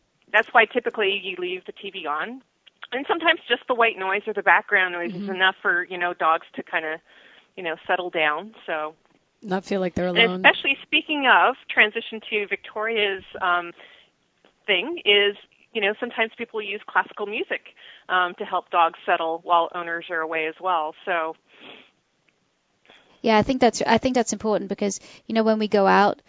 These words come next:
Speaker 3: the, the radio goes off, the television goes off, the
Speaker 2: Mm-hmm.
Speaker 3: lights go off, and then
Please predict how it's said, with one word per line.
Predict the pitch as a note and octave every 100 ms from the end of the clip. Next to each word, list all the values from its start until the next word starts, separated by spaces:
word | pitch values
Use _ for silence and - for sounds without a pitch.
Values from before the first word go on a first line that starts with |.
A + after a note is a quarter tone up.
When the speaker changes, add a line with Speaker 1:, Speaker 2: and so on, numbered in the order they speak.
| - - - -
Speaker 3:
the, | G#3+ _
the | G3+
radio | F#3+ F#3+ F#3
goes | F#3 F#3 F#3+
off, | F3+
the | -
television | G3 F3+ F3+ F#3 F3+
goes | F#3 F#3
off, | F#3 F3
the |
Speaker 2:
Mm-hmm. | F#3+
Speaker 3:
lights | F#3+ F3+ -
go | F#3 F#3
off, | F3+ F3+ - G3
and | G3
then | G#3 A3+